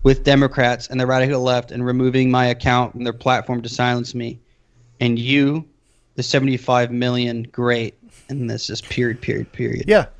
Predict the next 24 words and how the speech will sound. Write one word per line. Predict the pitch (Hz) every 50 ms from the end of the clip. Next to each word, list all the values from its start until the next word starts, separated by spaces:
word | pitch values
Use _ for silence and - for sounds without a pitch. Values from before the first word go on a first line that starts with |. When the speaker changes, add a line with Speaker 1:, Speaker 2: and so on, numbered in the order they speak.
| - - -
Speaker 2:
Okay, | 156 165 - 190 170
so | - - 156
this | 147 175 175 - 190
is, | 175 151 - -
this | 135 160 156 -
is | 175 156 139 131 - -
an | 147 151 147 156
escalation. | 143 151 151 - - - 147 131 127 143 160 - - 127 113
They | 131 147
have | 151 135 -
escalated | - 147 170 160 - - 170 156 147 135 127 127 120
things | - 135 123 123 107 117
rather | 123 127 131 135 135 135 123
than | 120 127 120
taking | - - 147 165 165 185
the | 175 165
temperature | - 190 185 170 - 160 - 175
down, | 160 156 185 190 190 190 185 185 185 180 175
rather | 165 156 151 160
than | 147 147 143
trying | - - 170 160
to | 160 156
be | 147
helpful. | 123 - 156 160 156 139 - 165 156 151 139